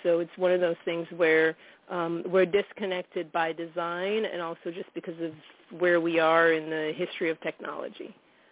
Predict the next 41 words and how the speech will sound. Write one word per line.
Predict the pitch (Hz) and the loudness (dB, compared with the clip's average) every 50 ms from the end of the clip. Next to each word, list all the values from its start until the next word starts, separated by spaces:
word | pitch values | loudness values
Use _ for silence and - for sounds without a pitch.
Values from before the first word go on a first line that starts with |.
| _ _ _ | _ _ _
um, | 220 175 170 165 165 160 160 160 165 - | -12 -10 -8 -8 -8 -8 -8 -10 -8 -6
is | - 175 156 | -6 -6 -4
my | 165 175 170 170 | -4 -2 -2 0
opinion | 165 160 - 175 170 165 165 165 160 | -2 -2 -4 -6 -8 -8 -8 -10 -10
on, | 165 165 160 160 160 160 160 - | -10 -12 -12 -12 -12 -14 -16 -16
on | - 170 170 165 165 165 | -16 -14 -14 -12 -8 -6
those. | 165 165 165 160 - | -4 -4 -4 -2 -2
But | 170 165 170 | -2 -2 -2
people | - 208 196 - 185 | -6 -8 -8 -8 -8
perish | - - 180 175 170 165 - | -6 -4 -4 -2 -4 -4 -4
for | - 175 | -4 -2
lack | 160 156 147 156 - | 0 0 0 0 -2
of | 165 156 | -4 -4
knowledge, | 170 160 147 147 147 147 151 160 | -4 -6 -4 -4 -4 -4 -6 -6
and | 170 165 160 | -8 -8 -8
if | 160 160 - | -10 -10 -6
you're | - 165 160 | -6 -4 -2
disconnected | 170 165 165 - - 180 170 170 165 - 170 165 - - | -2 -4 -4 -6 -8 -6 -6 -6 -6 -8 -10 -10 -8 -8
from | 185 170 170 | -8 -8 -6
your | 170 170 165 - | -8 -8 -8 -6
own | - 175 175 180 | -6 -6 -6 -6
history | 165 175 180 - - - - 190 180 175 170 | -6 -8 -10 -10 -12 -12 -10 -8 -6 -6 -6
and | 170 170 | -6 -6
your | 175 170 | -6 -6
own | 170 175 175 175 | -6 -6 -6 -6
understanding | 175 170 170 160 - - 180 170 170 170 170 | -6 -6 -6 -8 -8 -10 -10 -8 -6 -8 -8
of | 165 | -6
where | 165 170 165 170 170 | -4 0 0 2 2
you | 175 175 180 165 165 | 0 0 -2 0 0
are | 156 160 160 | 0 0 0
in | 160 160 160 | -2 -4 -4
the | 160 | -4
world | 156 165 175 170 170 175 175 170 170 | -2 2 4 6 6 6 6 4 2
and | 165 165 | -2 -2
in, | 160 156 160 160 - - | -2 -4 -4 -6 -6 -6
and | 170 170 | -8 -8
in | 165 160 165 - - | -8 -8 -10 -8 -6
time, | 175 170 170 175 202 226 247 254 254 - - - - - _ _ | -4 -4 -2 -2 0 0 0 0 -4 -8 -14 -20 -20 -20 _ _
whether | 170 170 160 | 0 0 0
it's | 170 165 - | -2 -4 -4
from | - 180 180 175 | -4 -4 -4 -4